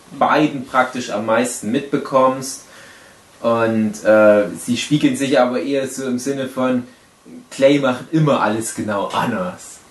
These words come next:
Es sei denn, er trifft auf Hannah. Da sind die auf einer Wellenlänge, aber er hält sich immer raus, er kommt irgendwie mit den Leuten klar, er klärt Konflikte anders. Und ganz wichtiges Thema, das riesige Thema,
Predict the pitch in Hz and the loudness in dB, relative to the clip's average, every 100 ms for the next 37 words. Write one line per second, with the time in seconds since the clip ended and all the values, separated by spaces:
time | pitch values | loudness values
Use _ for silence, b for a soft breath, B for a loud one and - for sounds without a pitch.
0 | - - - 131 131 120 - 151 147 123 | -16 -4 2 2 2 -2 0 0 0 -2
1 | 117 113 110 101 117 120 139 123 123 - | -6 -4 -2 -2 -2 -2 0 0 0 0
2 | 117 113 123 143 147 143 143 143 139 123 | 0 2 4 4 4 4 2 4 4 6
3 | 110 107 104 117 123 120 127 - 110 107 | 4 4 2 2 2 2 0 -2 -4 -6
4 | 95 92 92 123 139 139 139 139 139 135 | -6 -4 0 4 6 6 6 4 0 -2
5 | 120 - 123 123 113 117 113 113 107 104 | -6 -4 -2 0 0 -2 -4 -4 -4 0
6 | 107 104 95 92 123 127 131 135 101 98 | 0 0 -2 -8 2 4 6 4 2 0
7 | 95 B B B B - 131 127 127 - | -4 B B B B -2 2 2 0 -8
8 | 107 - - 139 151 - 135 117 139 135 | -14 -12 -4 -2 -2 0 0 0 0 0
9 | 107 - B B B B B _ _ _ | 0 -2 B B B B B _ _ _
10 | 131 127 123 120 117 - - - - - | 0 2 4 2 0 -6 -20 -20 -10 -2
11 | 131 131 143 123 110 - - 127 110 101 | -2 -2 -6 -6 -8 -10 -4 0 0 0
12 | - 135 151 139 117 107 - 117 113 110 | -6 -2 0 0 -2 -4 -6 -4 0 2
13 | 101 95 | 2 0